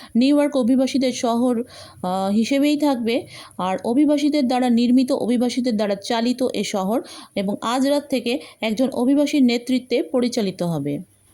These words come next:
তাহলে একটা প্রশ্ন তো থেকেই যায়, মামদানি কি পারবেন ট্রাম্পকে মোকাবিলা করতে, যেখানে,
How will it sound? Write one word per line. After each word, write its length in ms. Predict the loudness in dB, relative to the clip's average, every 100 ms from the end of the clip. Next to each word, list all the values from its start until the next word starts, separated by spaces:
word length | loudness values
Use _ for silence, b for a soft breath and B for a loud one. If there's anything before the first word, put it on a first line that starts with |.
| -8
তাহলে 280 | -4 -2 -2
একটা 200 | -4 -6
প্রশ্ন 320 | -4 -4 -2
তো 100 | -4
থেকেই 380 | -4 -4 -2 -2
যায়, 160 | 0
মামদানি 460 | 0 0 0 0 0
কি 100 | -2
পারবেন 440 | -4 -2 0 2
ট্রাম্পকে 400 | 2 0 -2 -2
মোকাবিলা 420 | -2 -2 -2 -2 -2
করতে, 360 | -6 -4 -4 -4 B B B
যেখানে, 520 | -6 -2 2 2 0